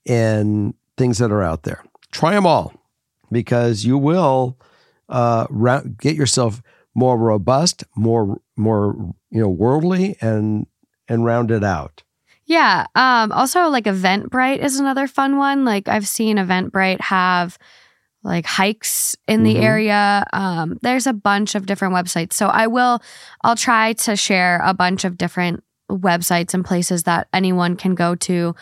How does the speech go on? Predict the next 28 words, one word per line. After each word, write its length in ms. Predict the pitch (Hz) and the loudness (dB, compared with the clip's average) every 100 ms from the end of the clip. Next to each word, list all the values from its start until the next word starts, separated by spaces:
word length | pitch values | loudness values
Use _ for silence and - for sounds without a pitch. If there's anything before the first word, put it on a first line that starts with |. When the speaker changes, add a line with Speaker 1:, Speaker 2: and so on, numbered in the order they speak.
| - - - | -16 -20 -14
Speaker 2:
to 100 | 214 | -4
find 220 | 180 175 | -2 0
things 200 | 175 170 | 0 0
you're 100 | 165 | 0
interested 460 | 175 170 175 - 170 | 0 0 -2 -2 -2
in 240 | 165 165 | -2 -2
and 320 | 165 170 - | -2 -4 -8
put 160 | - - | -8 -6
yourself 300 | 170 - - | -4 -6 -4
out 160 | 65 - | -4 -4
there. 160 | - - | -2 0
Speaker 1:
You're 160 | 190 | 2
gonna 160 | 381 359 | 2 2
find 300 | - 160 135 | 2 2 2
talents 440 | - - 233 170 - | 0 0 0 0 0
that 140 | 123 | 0
you 160 | 127 120 | 0 2
have 240 | 147 185 | 2 0
that 120 | 120 | -2
you 140 | 113 127 | 0 2
had 180 | 135 117 | 2 2
no 140 | 135 | 2
idea 240 | 127 120 127 | 2 2 0
you 180 | 117 | 2
had 200 | 110 120 | 2 0
these 180 | 107 101 | 0 -4
talents. 540 | - 131 190 - - 196 | -2 -2 -2 -4 -6 -2
Speaker 2:
Yeah. 360 | 202 185 185 | 0 2 0